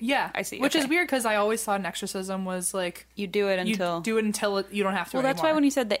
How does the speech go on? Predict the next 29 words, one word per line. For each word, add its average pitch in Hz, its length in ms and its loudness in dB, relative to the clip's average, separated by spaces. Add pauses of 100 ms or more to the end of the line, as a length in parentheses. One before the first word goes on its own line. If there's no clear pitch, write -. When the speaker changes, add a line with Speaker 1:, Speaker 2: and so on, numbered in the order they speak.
Speaker 2:
eight 214 180 2
month, 208 260 0
when 202 100 2
I 185 60 0
thought - 160 0
you 196 80 0
meant, 202 160 0
like, 185 140 -2
for - 260 -2
eight 185 160 0
months 185 220 0
she's 349 100 2
Speaker 1:
I 311 40 4
thought 381 80 4
Speaker 2:
laying 370 120 6
Speaker 1:
so, 349 60 4
Speaker 2:
in 320 100 4
a - 40 2
Speaker 1:
too. 339 120 4
Speaker 2:
bed, 208 240 4
I 180 60 2
was 185 120 2
like, 190 180 2
Speaker 1:
When 233 160 4
I, 262 40 4
Speaker 2:
"Holy." 180 280 2 (100)
Speaker 1:
when 240 120 0
I 277 100 2
first, 285 360 0